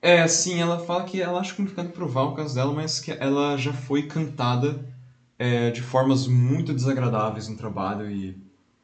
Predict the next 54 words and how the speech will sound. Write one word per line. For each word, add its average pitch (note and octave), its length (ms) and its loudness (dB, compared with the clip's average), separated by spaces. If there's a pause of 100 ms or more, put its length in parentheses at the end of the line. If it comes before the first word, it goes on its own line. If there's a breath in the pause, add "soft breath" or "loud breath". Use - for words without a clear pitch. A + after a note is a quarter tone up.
enfim, B2 220 -4
ela G#2+ 80 -2
acredita - 240 -8
que A#2+ 120 -6
se, - 160 -6
se - 100 -6
você B2 200 -2
não D#3 180 2
dá D3 140 2
abertura, C#3 500 0
as C3 80 -4
pessoas B2+ 320 -6
têm B2+ 140 0
que, B2+ 240 -4
obviamente, B2 400 -2
respeitar. C3 400 -4
Tudo C#3 160 -8
bem, B2+ 120 -2
mesmo D3+ 320 -2
que, - 380 -8 (320 loud breath)
é - 80 -8
isso G3 160 -4
mesmo, D3+ 220 2
assim, B2+ 200 0
mesmo B2 380 -2
que - 80 -8
talvez F3 300 -6
não F3 120 -4
seja D3+ 360 -2
algo C#3+ 240 0
que C#3 100 -4
as C3 80 -4
pessoas C3 380 -4
olhem B2 240 0
e B2 80 0
falam, B2 260 -2
"Ah, C3 140 2
nossa, A#2 360 -4
isso G#2 220 -10
chega B2 240 -4
a B2 40 -4
ser A#2+ 120 -8
um B2 80 -2
assédio." G#2+ 380 -4 (580 loud breath)
Mas D#3+ 260 2
mesmo, G3+ 300 2
mesmo C4+ 260 2
assim, A#3 280 0
né, B2+ 120 4
se B2+ 120 2
é - 20 2
uma B2+ 100 2
coisa D#3+ 200 -4
que - 120 -12